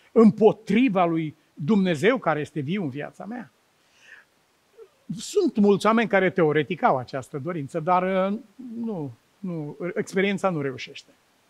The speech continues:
Experiența arată, uh, căderea și decăderea și recăderea și de șapte plus unu ori mai rău. Uh, așa arată experiența umană. De ce? Pentru că în acest loc numit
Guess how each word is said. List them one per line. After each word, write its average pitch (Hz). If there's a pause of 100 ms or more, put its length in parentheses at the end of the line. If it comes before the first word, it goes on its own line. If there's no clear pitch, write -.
Experiența 180
arată, 190 (300)
uh, 160 (340)
căderea 196
și 170
decăderea 175
și 180
recăderea 208
și 175 (260)
de 180
șapte 254
plus 214
unu 190
ori 185
mai 170
rău. 160 (200)
Uh, 156 (120)
așa 185
arată 165
experiența 156
umană. 147
De 208
ce? 175 (1080)
Pentru 156
că 143
în 147
acest 147
loc 151
numit 135